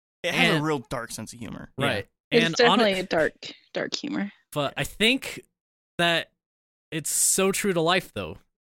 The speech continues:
Speaker 2: That's how life is, is the ups and downs, the hills and valleys.
Speaker 1: Yeah, like, um, one of my favorite parts, uh,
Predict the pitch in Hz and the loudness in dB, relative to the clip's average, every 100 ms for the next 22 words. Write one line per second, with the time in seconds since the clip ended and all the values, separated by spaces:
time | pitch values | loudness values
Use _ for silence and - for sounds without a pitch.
0 | _ 151 - - 156 156 156 156 - 139 | _ -6 -4 -4 0 0 2 0 -2 -2
1 | 135 110 113 110 127 120 - - 131 135 | -2 -4 -8 -6 -4 -4 -6 -4 -4 -4
2 | - - - 131 117 123 120 117 113 110 | -8 -10 -6 -6 -2 -2 -2 -4 -8 -8
3 | 123 117 113 107 107 113 95 87 - - | -6 -6 -6 -4 -4 -4 -6 -8 -12 -14
4 | _ _ _ _ 151 180 135 117 - 151 | _ _ _ _ -2 2 2 0 -2 -2
5 | 147 147 - - _ - 143 139 135 - | -2 -4 -12 -20 _ -8 -4 -4 -6 -4
6 | 160 180 185 170 156 - 131 117 - - | -2 -2 -2 -4 -6 -6 -4 -4 -6 -14
7 | - - 135 123 | -14 -8 -6 -6